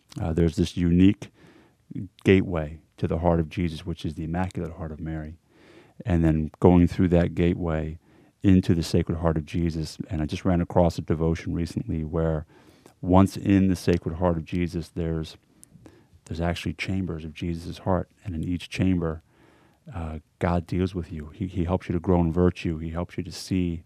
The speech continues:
some of your own shortcomings. They're just, uh, constantly growing deeper and deeper until finally it's been described as that fifth chamber of Jesus' heart is that gateway to God the Father, which we spoke about today in the gospel, uh, which is where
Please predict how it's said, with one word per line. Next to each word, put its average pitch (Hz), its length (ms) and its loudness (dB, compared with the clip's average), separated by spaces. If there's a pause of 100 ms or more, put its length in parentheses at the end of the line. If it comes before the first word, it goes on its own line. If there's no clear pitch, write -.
(320)
some - 240 2
of 87 60 4
your 87 180 4
own 87 80 2
shortcomings. 82 720 -4
They're 85 140 -8
just, 82 300 -14
uh, - 460 -12
constantly 95 680 0
growing 87 500 -2
deeper 90 340 -4
and 82 120 -4
deeper 87 420 -2 (440)
until 85 260 4
finally 92 440 8
it's 87 120 2
been 85 200 0
described 82 540 -2
as 80 160 0
that 80 220 -2
fifth - 360 2
chamber 87 440 -2
of 78 80 -6
Jesus' 85 480 -6
heart 90 320 0
is 78 160 -10
that 80 300 -6
gateway 87 640 -2 (440)
to - 100 -6
God 80 240 -2
the 80 60 -12
Father, 76 500 -12
which - 200 -10
we - 40 -4
spoke 82 300 -4
about 80 220 -12
today 85 220 -12
in 78 80 -14
the 80 60 -16
gospel, 101 540 -12 (480)
uh, 82 200 -2
which 82 320 -2
is 82 120 -4
where 80 360 0